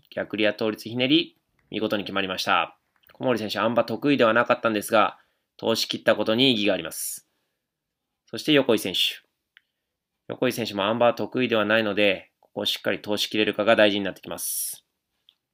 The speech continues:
さあ、しっかりと呼吸をして、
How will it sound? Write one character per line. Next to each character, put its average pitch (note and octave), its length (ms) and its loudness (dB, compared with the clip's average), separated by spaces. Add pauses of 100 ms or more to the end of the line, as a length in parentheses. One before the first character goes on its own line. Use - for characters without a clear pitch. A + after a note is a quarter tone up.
(1500)
さ - 80 -12
あ、 - 20 -10
し - 100 -8
っ - 20 -18
か - 100 -4
り F#2+ 60 -2
と - 100 -6
呼 - 120 -18
吸 F#2 180 -8
を F2 60 -6
し - 100 -4
て、 B2 320 0